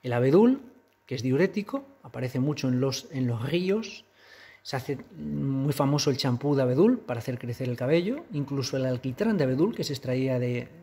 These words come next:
de la corteza. Como también podemos ver, pues, a ver, el aligustre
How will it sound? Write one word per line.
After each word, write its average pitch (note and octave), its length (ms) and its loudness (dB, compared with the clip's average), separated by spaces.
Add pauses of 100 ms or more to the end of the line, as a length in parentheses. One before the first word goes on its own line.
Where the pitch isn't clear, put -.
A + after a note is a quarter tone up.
de B2+ 280 -8
la A#2+ 140 -4
corteza. E3+ 560 -4 (720)
Como A3 200 0
también G3+ 320 4
podemos F3 420 0
ver, E3+ 260 0 (280)
pues, B2+ 800 0
a A#2+ 60 -8
ver, D3 280 -4 (280)
el B2+ 140 -4
aligustre F#3 640 0